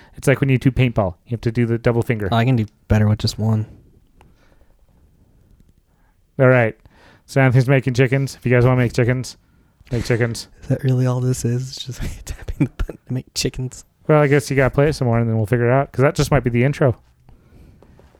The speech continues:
Speaker 1: So with Anthony's intro to the game is our
Speaker 2: Oh,
Speaker 1: end of the episode.
Speaker 2: that's it. It won't let me make any more.
Speaker 1: So Anthony, you have any famous last words?
Speaker 2: Uh,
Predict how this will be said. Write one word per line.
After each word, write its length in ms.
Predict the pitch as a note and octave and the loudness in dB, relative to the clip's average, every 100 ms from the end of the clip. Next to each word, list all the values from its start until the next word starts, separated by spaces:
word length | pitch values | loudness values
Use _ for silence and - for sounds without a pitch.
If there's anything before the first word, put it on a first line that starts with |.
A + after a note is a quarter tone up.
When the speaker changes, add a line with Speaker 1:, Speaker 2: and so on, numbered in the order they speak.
| _ _ _ _ | _ _ _ _
Speaker 1:
So 320 | - C#3+ B2+ | -2 2 4
with 260 | B2 B2 - | 4 2 0
Anthony's 560 | B2+ B2 - C3 B2 A#2+ | 2 2 2 2 2 2
intro 260 | A2 A#2+ | 2 2
to 60 | A2+ | 2
the 60 | A2 | 2
game 280 | A2+ A#2 | 0 0
is 100 | A#2 G#2 | -2 -2
our 300 | C3 A#2 A#2 | -2 0 2
Speaker 2:
Oh, 140 | C3+ B2 | 2 2
Speaker 1:
end 200 | A#2 A#2+ | 2 2
of 80 | A2 | 4
the 120 | A#2 | 2
episode. 280 | - - C#3 | 2 2 2
Speaker 2:
that's 100 | D3+ | 2
it. 120 | C3+ - | 0 0
It 80 | |
won't 180 | A#2 A#2 | -2 -2
let 120 | A#2 | -4
me 80 | B2 | -2
make 220 | B2 C3 | -2 -2
any 140 | A2 G#2+ | -4 -4
more. 240 | G#2+ G#2+ - | -4 -6 -6
Speaker 1:
So 160 | - | -4
Anthony, 320 | A#2+ A2 C3 B2+ | -2 0 0 0
you 60 | |
have 100 | A2+ | 0
any 140 | A2+ A2 | 0 -2
famous 320 | A#2+ A2+ - | 0 0 0
last 180 | A#2 A2+ | 0 2
words? 320 | A#2+ - - _ _ | 0 0 -10 _ _
Speaker 2:
Uh, 640 | B2+ B2+ B2 A#2+ A#2+ A#2 | -2 0 2 2 2 2